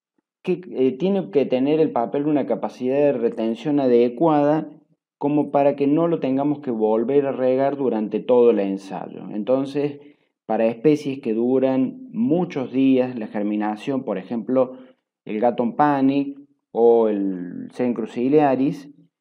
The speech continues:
que duran veintiocho días, no solo la tenemos que regar en un principio cuando preparamos la muestra y después, eh, mejor dicho, la, la bandeja de germinación, no solo la tenemos que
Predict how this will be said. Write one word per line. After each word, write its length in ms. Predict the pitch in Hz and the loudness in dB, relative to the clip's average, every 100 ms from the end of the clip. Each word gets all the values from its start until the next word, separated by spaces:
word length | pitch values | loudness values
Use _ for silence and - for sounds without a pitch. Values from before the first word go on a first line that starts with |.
| _ | _
que 100 | - | -6
duran 260 | 107 117 110 | -2 2 2
veintiocho 600 | 110 107 104 143 143 156 | 0 -2 0 0 2 0
días, 560 | 156 147 151 165 160 - | 2 4 4 2 -2 -8
no 160 | 127 127 | -8 -4
solo 200 | 156 156 | 0 0
la 100 | 139 | 0
tenemos 300 | 135 143 139 | -2 -2 -4
que 100 | 131 | -2
regar 420 | 123 131 131 117 | 4 4 6 4
en 140 | 120 | 0
un 160 | 139 147 | -2 -2
principio 560 | 151 156 156 165 170 | 0 0 0 -2 -2
cuando 260 | 165 113 101 | -2 -2 -2
preparamos 600 | 98 - 104 113 131 131 | -2 -2 0 2 2 0
la 480 | 127 120 123 - - _ | 2 2 2 -4 -20 _
muestra 560 | 147 156 135 135 156 165 | 2 4 4 -2 -4 -2
y 140 | 127 | 0
después, 800 | 117 117 - 151 151 156 - - _ _ _ _ _ _ - | 0 0 -2 2 2 2 -2 -20 _ _ _ _ _ _ -14
eh, 260 | 92 90 85 | -10 -10 -8
mejor 380 | 101 - 113 | -8 -6 -2
dicho, 340 | 117 127 123 131 | 0 0 0 0
la, 400 | 113 101 92 85 | 0 0 -2 -6
la 260 | - 101 104 | -8 -4 -2
bandeja 440 | 104 117 139 147 | -2 0 -2 -2
de 80 | 139 | -4
germinación, 880 | 139 135 156 160 160 170 160 180 - - _ | -2 0 2 0 -2 -2 -2 -4 -10 -20 _
no 140 | 110 | -10
solo 260 | 107 127 127 | -2 2 2
la 60 | 110 | 2
tenemos 360 | 117 127 135 | 0 0 0
que 360 | 131 120 120 - | -2 -2 -2 -8